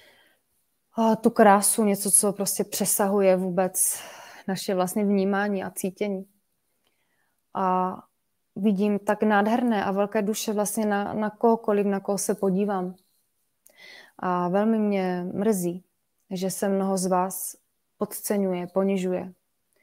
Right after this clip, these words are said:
Že si ještě necítíte, že jste připraveni, že cítíte, že ještě musíte čistit a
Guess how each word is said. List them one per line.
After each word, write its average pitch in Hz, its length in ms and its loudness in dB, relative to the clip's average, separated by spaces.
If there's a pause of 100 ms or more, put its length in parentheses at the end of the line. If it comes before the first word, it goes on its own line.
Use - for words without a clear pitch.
(680)
Že 190 180 -2
si - 160 -2
ještě 190 240 0
necítíte, 196 840 0
že 185 80 -2
jste 196 180 -2
připraveni, 185 800 -2
že 185 400 -6 (920)
cítíte, 190 460 0
že 190 140 0
ještě 185 280 0
musíte 190 380 0
čistit 185 560 -6
a 185 320 -6